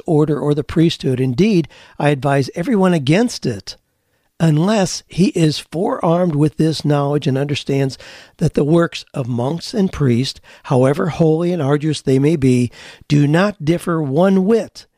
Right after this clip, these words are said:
in the sight of God from the works of the rustic laborer in the field or the woman going about her household task, but that all works are measured before God by faith alone." <clears throat> Now, he shared that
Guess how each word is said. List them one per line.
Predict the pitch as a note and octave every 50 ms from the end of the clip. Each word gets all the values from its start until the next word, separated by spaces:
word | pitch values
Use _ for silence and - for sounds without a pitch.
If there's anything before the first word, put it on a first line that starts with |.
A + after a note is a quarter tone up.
| _ _
in | - C#3
the | C3 B2
sight | - - D3+ D3 D#3
of | E3 D#3 D3+
God | D3+ D#3 C3 G#2+ G#2 G#2+ B2 - _ _ _ _ _ -
from | - D3+
the | C3+ C3+
works | B2+ C#3+ D#3 D3 - -
of | D#3 C3
the | B2+ C#3
rustic | B2+ C#3+ D3 C3 - - C3+ - -
laborer | D#3 C#3+ C#3+ C#3 D#3+ D3 -
in | - C#3+ C3+
the | C3 A#2+
field | - - C#3 C#3+ F3+ G#3 A#3 - - _ - - - - -
or | - -
the | C3 B2 A#2+
woman | B2 C3 C#3 D#3 F3+ G3 F#3+ F#3 - _ _
going | - C#3 B2+ C3+ C#3+
about | D3+ C3 C#3+ C#3+ D#3
her | E3+ E3
household | A2 C3 C#3+ D3 - - F#3 F3 F#3 E3 -
task, | - - D#3 B2+ A2 G2+ A2 - - - - - _ _ _ _ _ - - - - -
but | E3+ E3 -
that | F3+ D3 - - _
all | - F3+ G3+ A#3+ C4+ D4 C#4
works | G#3 D3+ C3 A#2+ - - - D#3+
are | C3+
measured | C3 C3 D3 E3 E3 F3+ F3+ D3+ D3
before | E3 D3 - - D#3+ D3+ D#3+ D#3+
God | C3+ B2 C#3 C#3 C#3+ D3 C3+ B2
by | C#3 C#3 C#3+
faith | C3+ - C#3 B2+ C3 - -
alone." | C#3+ B2+ B2+ B2+ A#2 G2+ F#2 F#2 G2 - - _ _ _ _ _ _ _ _ _ _ _ _ _ _ _ _ _ _ _ _ _ _ _ _ _ _ _ _ _ _
<clears throat> | - - - F2+ D2+ - - _ _ _ _ _
Now, | - B2+
he | G2+ - G3+ A#3+ G#3+
shared | - - B3 B3 C#4 C#4+ A#3 E3+
that | C#3 B2 B2 B2 -